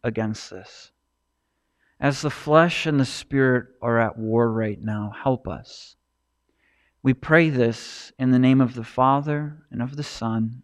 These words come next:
and of the Holy Spirit. Amen. When I was a boy, I wanted to be great. I, I mean,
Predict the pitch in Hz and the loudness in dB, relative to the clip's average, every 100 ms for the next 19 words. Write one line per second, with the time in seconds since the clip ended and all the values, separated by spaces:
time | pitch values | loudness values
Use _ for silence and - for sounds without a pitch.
0 | _ 113 113 107 107 107 110 110 - 107 | _ -4 -4 -2 -6 -4 -6 -6 -10 -10
1 | 98 98 _ _ _ _ - 110 110 113 | -8 -10 _ _ _ _ -10 -6 -4 -4
2 | 104 120 _ _ _ _ _ _ _ _ | -6 -12 _ _ _ _ _ _ _ _
3 | _ _ _ _ _ _ _ _ _ _ | _ _ _ _ _ _ _ _ _ _
4 | _ _ _ _ _ _ _ _ _ _ | _ _ _ _ _ _ _ _ _ _
5 | _ _ _ _ _ _ _ _ _ _ | _ _ _ _ _ _ _ _ _ _
6 | _ _ - 147 165 214 185 156 131 123 | _ _ 0 4 6 6 4 2 4 6
7 | 123 151 175 170 _ _ _ _ - 123 | 6 4 0 -6 _ _ _ _ -4 0
8 | 127 127 139 147 147 127 117 110 113 110 | 2 4 4 4 0 -2 -2 -2 -2 -2
9 | 104 - - 175 202 202 196 190 170 | -4 -10 -4 -2 0 0 0 0 -4